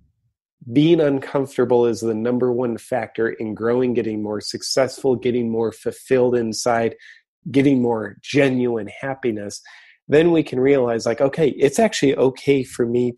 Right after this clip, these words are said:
to go into the discomfort and do whatever it is, whatever the doing is. It might be, who, here's this new adventure. It might be, I'm gonna just be in this depression.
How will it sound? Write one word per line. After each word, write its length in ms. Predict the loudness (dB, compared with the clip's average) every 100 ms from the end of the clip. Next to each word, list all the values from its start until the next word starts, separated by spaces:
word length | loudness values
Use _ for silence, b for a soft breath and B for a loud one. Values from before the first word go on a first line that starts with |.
| 0
to 240 | 2 2 B B B 2
go 160 | 4
into 180 | 4 4
the 100 | 2
discomfort 800 | 2 0 -2 -8 -8 0 0 0 B B 2
and 280 | 4 4 0 -6
do 220 | 0 2 4
whatever 500 | 4 2 0 0 0
it 80 |
is, 240 | 2 2 2
whatever 380 | 6 8 8 6
the 100 | 6
doing 420 | 6 6 6 6
is. 220 | 4 4
It 120 | 2
might 200 | 2 0
be, 160 | 2 2
who, 300 | 2 -2 -2
here's 300 | 2 4 4
this 220 | 2 0
new 80 | 0
adventure. 440 | 2 2 0 0 2
It 200 | 2 2
might 260 | 0 2
be, 260 | 4 4 2 B B _ 0
I'm 160 | 4
gonna 220 | 4 4
just 360 | 2 0 -2 2
be 240 | 2 6
in 180 | 4 4
this 200 | -2 -4
depression. 840 | -10 -10 -6 -6 -4 -6 -6 -12